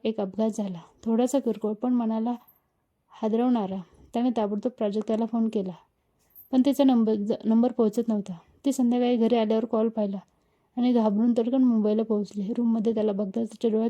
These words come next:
पाणी आलं. "तू ठीक आहेस ना?" ती त्याच्या हातात हात घेऊन विचारत होती. <clears throat> "मी फक्त तुझ्या मिठीत असलो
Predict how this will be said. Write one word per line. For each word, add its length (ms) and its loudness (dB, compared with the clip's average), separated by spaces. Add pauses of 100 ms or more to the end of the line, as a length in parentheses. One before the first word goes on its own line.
पाणी 220 0
आलं. 160 -2 (880)
"तू 60 4
ठीक 260 2
आहेस 320 2
ना?" 140 0 (340)
ती 60 0
त्याच्या 280 -2
हातात 240 -4
हात 140 -4
घेऊन 200 -2
विचारत 400 0
होती. 200 -4 (960)
<clears throat> 160 2 (880)
"मी 140 2 (100)
फक्त 260 -10
तुझ्या 180 0
मिठीत 340 -4
असलो 340 -4